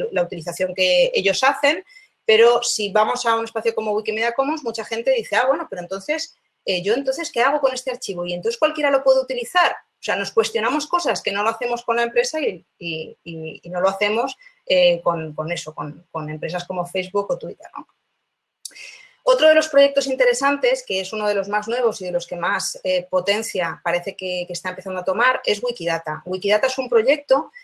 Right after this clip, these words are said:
que lo que intenta es crear una, bueno, un espacio de ítems universal. Con ítems quiere decirse a cualquier elemento que podrá, que podamos nombrar, eh, y generar un código, un código que representa exclusivamente a ese ítem.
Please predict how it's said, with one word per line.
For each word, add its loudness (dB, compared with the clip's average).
que 4
lo 4
que 0
intenta 4
es 4
crear 4
una, 2
bueno, -2
un 2
espacio 2
de 4
ítems 0
universal. 0
Con 0
ítems 0
quiere 0
decirse -2
a -2
cualquier 2
elemento 2
que 0
podrá, 2
que -4
podamos 0
nombrar, 2
eh, 2
y -2
generar 4
un 0
código, 2
un -4
código 4
que 0
representa -2
exclusivamente -2
a 2
ese -4
ítem. -8